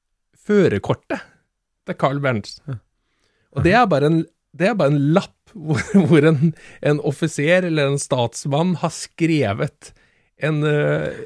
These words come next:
Speaker 1: at, eh, at han får lov å kjøre denne her, her sånn, eh, rundt, da.
Speaker 2: Ja.
Speaker 1: Så, så hun tar med seg den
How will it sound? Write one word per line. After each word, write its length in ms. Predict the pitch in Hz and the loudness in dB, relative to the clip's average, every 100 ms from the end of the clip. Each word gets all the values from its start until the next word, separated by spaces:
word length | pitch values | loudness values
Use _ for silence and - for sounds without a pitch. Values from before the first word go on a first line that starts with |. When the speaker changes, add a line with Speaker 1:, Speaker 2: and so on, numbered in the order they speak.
| - | -10
Speaker 1:
at, 240 | 151 160 | -8 -4
eh, 160 | 151 147 - - | -4 -4 -8 -10
at 180 | 135 - | -10 -6
han 160 | 131 135 | -8 -4
får 140 | 180 | 0
lov 240 | 147 120 | 2 2
å 40 | 156 | -2
kjøre 500 | - 180 123 123 202 | 0 2 4 2 0
denne 240 | 202 165 | 0 2
her, 160 | 151 143 | 2 2
her 160 | 135 127 | 0 -2
sånn, 380 | 120 120 131 131 | -2 -4 -4 -2
eh, 840 | 135 135 135 - - - 147 151 | 0 0 0 -4 -6 -8 -6 0
rundt, 240 | 156 185 - | 2 2 0
da. 140 | 214 - _ _ _ _ _ _ _ _ _ | -2 -2 _ _ _ _ _ _ _ _ _
Speaker 2:
Ja. 120 | 156 110 - _ | -4 -4 -6 _
Speaker 1:
Så, 280 | _ 185 185 - | _ -2 -2 -6
så 200 | _ - | _ 0
hun 80 | 196 | 0
tar 300 | - 208 151 | 0 0 0
med 160 | 113 117 | 0 0
seg 120 | 165 | 0
den 220 | 175 262 | 2 0